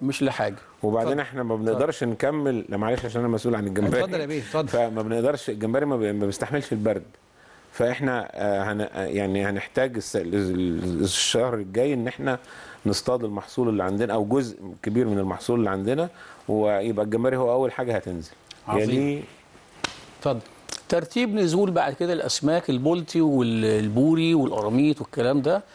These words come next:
Speaker 1: دي موسم، آه، التربيه بتاعها من خمس، من سبع لتسع شهور، فهتنزل في المرحله الثانيه عقب الج-، يعني في شهر ثلاثة او أربعة هيبتدي ينزل، آه،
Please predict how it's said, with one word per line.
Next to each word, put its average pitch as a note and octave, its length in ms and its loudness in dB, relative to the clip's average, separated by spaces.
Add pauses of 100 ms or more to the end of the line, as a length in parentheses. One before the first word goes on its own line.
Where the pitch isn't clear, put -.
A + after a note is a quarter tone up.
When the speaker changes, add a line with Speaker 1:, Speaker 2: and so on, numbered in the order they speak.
(140)
Speaker 1:
دي E3+ 60 4
موسم، C#3+ 560 4
آه، C3+ 300 0
التربيه C3+ 280 0
بتاعها D#3 180 -2
من C#3 80 -2
خمس، D3 480 -4
من A#2 100 -4
سبع C#3+ 260 0
لتسع A#2 280 -6
شهور، D3 420 2 (240)
فهتنزل D3+ 480 2
في - 140 -4
المرحله B2 380 2
الثانيه E3 480 0 (320)
عقب D3+ 300 0
الج-، B2 140 -4
يعني C3 280 2
في - 60 -12
شهر D#3+ 220 0 (140)
ثلاثة D3+ 340 2
او B2 180 0
أربعة C#3+ 500 2
هيبتدي C3+ 460 2
ينزل، A#2 480 2
آه، G#2+ 640 2